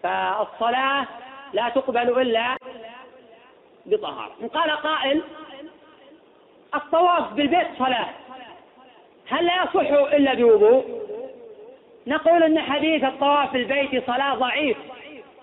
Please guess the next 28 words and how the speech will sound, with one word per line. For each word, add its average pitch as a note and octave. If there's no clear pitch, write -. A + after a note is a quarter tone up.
لا G#3+
يصح D4
رفعه. -
رواه C#4+
أبو C#4
عيسى C#4+
رحمه C4+
الله C4+
تعالى C4+
من B3+
طريق C4+
كرير C4+
عن G3+
عطاء C#4+
بن C4+
السائب C#4
عن B3
طاووس C#4+
عن B3+
ابن C#4
عباس C#4
أن C4+
النبي D4
صلى D4
الله C#4+
عليه C4+
وسلم C#4+
قال D4